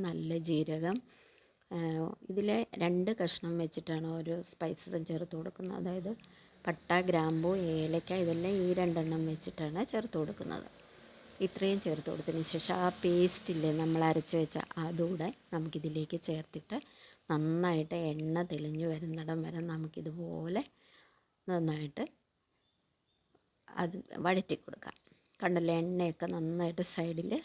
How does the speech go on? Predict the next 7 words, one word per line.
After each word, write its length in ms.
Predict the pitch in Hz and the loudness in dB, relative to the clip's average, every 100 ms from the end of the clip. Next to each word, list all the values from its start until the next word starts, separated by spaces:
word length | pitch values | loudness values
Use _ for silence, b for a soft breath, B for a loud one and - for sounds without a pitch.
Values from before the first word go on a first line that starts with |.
| - | -2
തെളിഞ്ഞ് 400 | 180 170 170 175 | 0 2 2 2
വരുന്നുണ്ട്. 540 | 160 160 160 165 190 294 b b b b b b - | 2 0 -4 -4 -4 -6 b b b b b b 0
അപ്പോഴേക്കും 480 | 220 190 160 160 160 | 2 6 6 4 2
നമുക്ക് 320 | 156 156 208 - | 2 0 -2 0
ഇതിലേക്ക് 460 | 180 165 165 156 185 | 0 2 2 0 0
കുറച്ച് 340 | 180 160 - 214 | -2 -2 -4 -4
പൊടികൾ 460 | 185 160 156 170 | 0 2 4 4